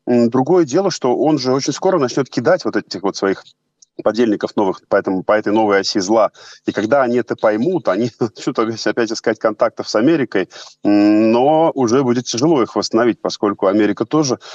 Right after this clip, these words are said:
в общем-то, страна достаточно инертная, там решения принимаются долго, а их отмена — это ещё более долгий процесс, потому что,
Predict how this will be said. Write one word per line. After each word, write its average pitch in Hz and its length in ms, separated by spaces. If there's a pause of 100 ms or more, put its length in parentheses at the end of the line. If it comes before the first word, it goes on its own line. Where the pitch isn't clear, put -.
(200)
в 110 60
общем-то, 107 320
страна 107 360
достаточно 95 560
инертная, 113 540 (280)
там 123 180
решения 110 440
принимаются 98 640
долго, 104 520 (280)
а 101 100
их 104 140
отмена — 135 380 (100)
это - 140
ещё 117 260
более 101 220
долгий 90 300
процесс, 95 500
потому 90 220
что, - 180